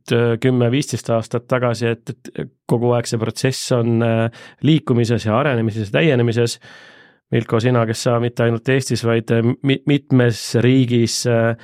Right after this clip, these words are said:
vastutusrikast, äh, tehnoloogiajuhi rolli pead ja vaatad, et meeskonnad töötaksid ja, ja ülesanded saaksid täidetud, et, äh, et kui me rääkisime sellest, kuidas te olete kasvanud ja kuidas see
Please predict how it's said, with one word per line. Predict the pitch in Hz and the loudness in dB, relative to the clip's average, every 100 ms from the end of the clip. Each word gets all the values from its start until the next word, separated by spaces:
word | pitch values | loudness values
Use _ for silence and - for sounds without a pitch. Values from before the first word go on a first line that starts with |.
| - - _ _ 107 | -20 -20 _ _ 0
vastutusrikast, | 113 117 107 - 104 117 123 117 - | 0 -2 -6 -6 -4 -2 -2 -4 -2
äh, | 123 123 120 120 117 | 0 0 0 -2 -2
tehnoloogiajuhi | 120 120 120 117 113 117 120 | -2 0 0 0 0 0 0
rolli | 120 117 113 | 0 -2 -4
pead | - 139 139 120 | -2 0 2 2
ja | 113 | 0
vaatad, | 117 120 - 113 | 0 0 -2 -4
et | 113 | 0
meeskonnad | 123 - 120 120 | -2 0 -2 0
töötaksid | 147 135 120 - 113 117 | 0 -2 -4 -6 -2 0
ja, | 120 117 | 2 2
ja | 117 | 0
ülesanded | 120 117 117 113 117 | 0 -2 -4 -6 -6
saaksid | 123 - 113 - - | -10 -8 -12 -6 0
täidetud, | 143 160 123 120 123 120 | 0 2 -2 -2 -2 0
et, | 120 - 131 | -2 -2 0
äh, | 123 123 - - _ _ _ _ _ _ _ _ 117 113 | 0 -2 -12 -20 _ _ _ _ _ _ _ _ 0 0
et | - | 0
kui | 131 | 2
me | 123 123 | 4 2
rääkisime | 123 123 120 117 117 117 - - | 0 -2 0 2 0 -4 -12 -2
sellest, | 123 117 131 | 0 0 -2
kuidas | 117 - | -2 0
te | 117 | -2
olete | - 123 | 0 -2
kasvanud | 135 139 117 113 | -2 0 0 0
ja | |
kuidas | 117 117 | 0 -2
see | - | -6